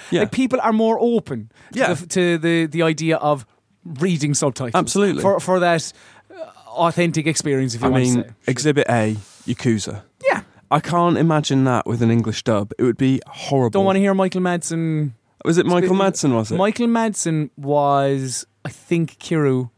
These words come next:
Speaker 2: if I remember
Speaker 1: Really?
Speaker 2: correctly. And, oh my
Speaker 1: Was it
Speaker 2: God,
Speaker 1: Mark
Speaker 2: Luke
Speaker 1: Hamill?
Speaker 2: Skywalker. It's Mark Hamill
Speaker 1: Mark,
Speaker 2: was,
Speaker 1: I mean, that's
Speaker 2: he
Speaker 1: quite a
Speaker 2: was
Speaker 1: good
Speaker 2: Majima.
Speaker 1: fit, actually. But Michael Madsen as Kiryu, no.
Speaker 2: I, I, I
Speaker 1: Wrong.
Speaker 2: think he was Kiryu, but maybe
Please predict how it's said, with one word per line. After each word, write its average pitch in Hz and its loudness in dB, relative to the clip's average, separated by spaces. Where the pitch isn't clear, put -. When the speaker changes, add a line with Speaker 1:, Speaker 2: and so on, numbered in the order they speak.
Speaker 2:
if - -10
I 143 2
remember 196 2
Speaker 1:
Really? 233 4
Speaker 2:
correctly. 123 -2
And, 135 -2
oh 156 -2
my 143 -2
Speaker 1:
Was 160 0
it 214 2
Speaker 2:
God, 196 4
Speaker 1:
Mark 220 4
Speaker 2:
Luke 160 -2
Speaker 1:
Hamill? 208 2
Speaker 2:
Skywalker. 139 0
It's - -10
Mark 170 2
Hamill 147 0
Speaker 1:
Mark, 123 -16
Speaker 2:
was, 139 2
Speaker 1:
I 190 2
mean, 208 0
that's 233 0
Speaker 2:
he - -6
Speaker 1:
quite - 2
a - 2
Speaker 2:
was - 0
Speaker 1:
good 180 2
Speaker 2:
Majima. 151 -2
Speaker 1:
fit, 165 0
actually. 104 -4
But 147 0
Michael 190 2
Madsen 175 0
as 113 -2
Kiryu, 110 -2
no. 165 0
Speaker 2:
I, 139 -8
I, 175 -6
I 180 -2
Speaker 1:
Wrong. 175 0
Speaker 2:
think 123 0
he 233 0
was 214 0
Kiryu, 202 -2
but 185 -4
maybe 196 0